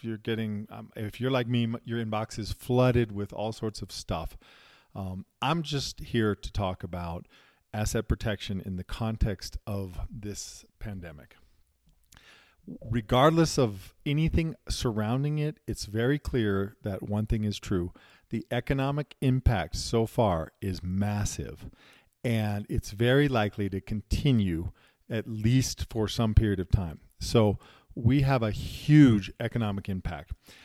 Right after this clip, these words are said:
What is this causing? Well, first of all, I'm getting a lot of calls from people that are not yet clients that are realizing that they don't have a lot of headroom when it comes to their business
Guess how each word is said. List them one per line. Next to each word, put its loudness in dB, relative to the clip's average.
What 6
is 4
this 2
causing? -2
Well, -2
first 0
of -2
all, 0
I'm -6
getting -2
a -4
lot 2
of -2
calls 0
from -6
people -4
that -4
are 0
not 0
yet 0
clients -2
that -4
are 0
realizing 0
that -8
they -2
don't -6
have -2
a 2
lot 2
of -2
headroom 4
when -2
it -8
comes 0
to 4
their 4
business 4